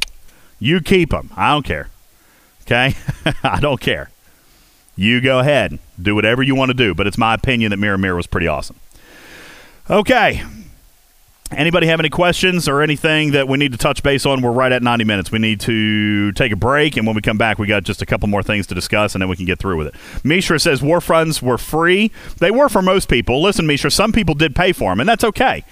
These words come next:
If they did, that's great. All right? They knew what they were paying for when they started because the event store was already there. So if you bought, uh, a War Funds pack, then you knew what you were spending money on. Okay, Mishra says, "I didn't buy any." Neither did I, Mishra. I didn't buy any either.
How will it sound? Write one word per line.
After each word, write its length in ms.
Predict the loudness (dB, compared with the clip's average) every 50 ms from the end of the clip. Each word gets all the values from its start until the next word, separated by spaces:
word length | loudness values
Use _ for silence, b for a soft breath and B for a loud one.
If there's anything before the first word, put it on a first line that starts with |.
| B B B
If 140 | B B 0
they 140 | 2 2 2
did, 240 | 4 4 2 4 2
that's 180 | 2 0 0
great. 380 | 0 0 0 0 0 -2 -4 -8 -16 -8 -4
All 80 | -2 0
right? 120 | 0 0
They 140 | 0 2 2
knew 180 | 4 2 4 4
what 140 | 2 2
they 80 | 2 2
were 120 | 2 0 0
paying 260 | 0 0 2 2 0
for 320 | 0 0 0 0 0 0 B B B B B B
when 160 | B -2 0 2
they 100 | 0 0
started 460 | 0 2 2 2 2 2 0 -2 -2
because 240 | -2 0 0 0 2
the 100 | 2 2
event 280 | 2 2 0 -2 -2
store 220 | -2 -2 0 0 0
was 160 | 0 0 2
already 340 | 2 2 2 2 2 2 2
there. 280 | 2 0 0 -2 -4 -4
So 180 | -2 -2 -2
if 120 | -2 -2 -2
you 100 | -2 -2
bought, 440 | 0 2 2 4 4 4 2 0 B B B B B B B
uh, 260 | 0 2 2 2 2 2
a 100 | 2 0
War 280 | 2 2 2 2 2
Funds 440 | 0 0 0 0 0 0 0 -2 -4
pack, 520 | -2 -2 0 0 0 0 0 -2 -2 -6 -12 b b b b b b b
then 540 | 0 0 2 2 2 2 0 0 -2 -4 -6 -8
you 280 | -4 0 0 2 2
knew 160 | 2 0 0 0
what 160 | -2 0 0
you 60 | 0
were 100 | 0 0
spending 300 | 0 0 0 0 0 0
money 220 | 0 2 2 0
on. 200 | 0 -2 -4 -8 -12 -20 -20 -14 -10
Okay, 340 | -8 -6 -2 0 0 0 0 0
Mishra 280 | 0 -2 -2 0 -2 -2
says, 280 | 0 0 0 0 0
"I 120 | 0 0 2
didn't 200 | 2 0 0 0
buy 200 | 0 2 2 2
any." 200 | 0 0 -2 -2 -4 -6
Neither 320 | -4 0 0 2 2 2 2
did 140 | 2 0 2
I, 200 | 2 2 2 2
Mishra. 360 | 0 0 -2 -2 -2 -4 -2
I 140 | 0 0 0
didn't 160 | 2 2 2
buy 180 | 2 2 2 2
any 140 | 0 0
either. 320 | 0 0 0 0 0 -2